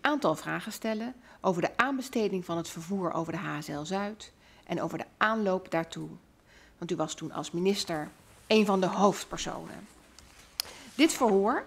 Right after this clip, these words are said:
en zo hebben wij het in onderwerpen verdeeld, zal met name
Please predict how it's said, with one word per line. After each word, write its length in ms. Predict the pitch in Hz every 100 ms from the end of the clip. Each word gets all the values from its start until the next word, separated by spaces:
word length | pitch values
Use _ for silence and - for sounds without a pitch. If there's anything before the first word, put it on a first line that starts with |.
| -
en 180 | 175 175
zo 100 | 170
hebben 200 | 170 160
wij 160 | 147
het 120 | 156
in 100 | 160 -
onderwerpen 560 | 277 226 165 160 -
verdeeld, 440 | - 180 214 240 -
zal 200 | 185 196
met 160 | 170 190
name 420 | 208 214 196